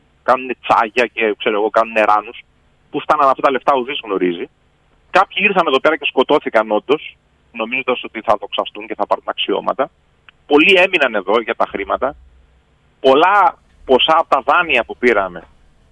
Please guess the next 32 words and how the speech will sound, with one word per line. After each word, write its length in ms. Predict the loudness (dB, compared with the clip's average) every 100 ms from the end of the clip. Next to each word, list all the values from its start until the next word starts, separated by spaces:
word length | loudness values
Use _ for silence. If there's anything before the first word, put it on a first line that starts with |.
| _
έγιναν 440 | -2 0 -2 -4 -2
βίλες, 340 | -2 -2 -4
το 80 | -4 2
γράφει 260 | 0 0
και 60 | -8
ο 40 |
Μακρυγιάννης 480 | -8 -10 -10 -10 -8 -4
και 60 |
άλλοι, 160 | -4 -4
γίνανε 380 | -10 -8 -6 -6
βίλες 380 | -4 -4 -6 -10 _ _ _ _
στην, 280 | _ -10 -6
ε, 180 | -6 -6 -8 -8 -10
στο 200 | -4 -4
Μόναχο, 440 | -2 -2 -2 -6 -18 _
στη 100 | -4
Βαβαρία. 460 | -2 -2 -2 -6 -8 _ _ _ _ _ _ _ _ _
Ε, 600 | -2 0 0 0 -2 -4 -10 _ -20 _ _
γνωρίζουμε 720 | -8 -2 0 2 0 -4 -4
επίσης 500 | -2 0 -2 -2 -6 0
ότι 480 | 0 -2 -6 -8 -8 -2
όταν 340 | 0 2 -2
βούλιαξε 360 | -4 0 0 0
ο 60 | -4
στόλος 360 | 0 2 2
στο 200 | 0 2
Ναβαρίνο, 640 | 2 2 2 0 -4 -12 _ _ _ -2
δεν 160 | -2 2
θέλανε 300 | 2 2 -2
να 60 |
τον 180 | -8 -10
βουλιάξουνε, 560 | -4 -2 -2 -4 -14